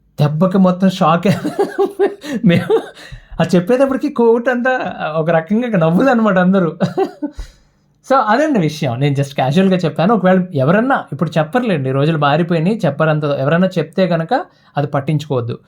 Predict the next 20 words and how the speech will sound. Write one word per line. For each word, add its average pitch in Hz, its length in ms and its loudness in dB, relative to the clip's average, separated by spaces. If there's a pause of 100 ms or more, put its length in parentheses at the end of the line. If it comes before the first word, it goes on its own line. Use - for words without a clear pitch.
(280)
డిగ్నిఫైడ్‌గా 190 600 2
వెళ్ళండి 143 340 -2
కోర్టుకి 135 300 -4
వెళ్ళేటప్పుడు, 131 360 -4
అది 120 120 -6
భార్య 151 380 2
అయినా 226 240 0 (320)
భర్త 160 260 0
అయినా. 117 200 -4 (300)
దర్జాగా 180 380 2
వెళ్ళండి, 208 500 0 (300)
మీరు 196 220 4
ఏ 208 140 4
తప్పు 226 320 -2
చేయలేదు 196 880 2
అన్న 160 120 -2
భావం 147 360 0
కలగాలి 139 280 0
మిమ్మల్ని 127 380 -4
చూస్తే. - 340 -10